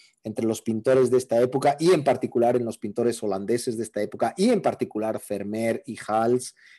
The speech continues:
y los avances en óptica, anatomía de la visión,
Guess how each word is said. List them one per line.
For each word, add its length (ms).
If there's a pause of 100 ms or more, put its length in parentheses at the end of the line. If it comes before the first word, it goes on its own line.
y 80
los 220
avances 420
en 160
óptica, 720 (140)
anatomía 560
de 100
la 120
visión, 960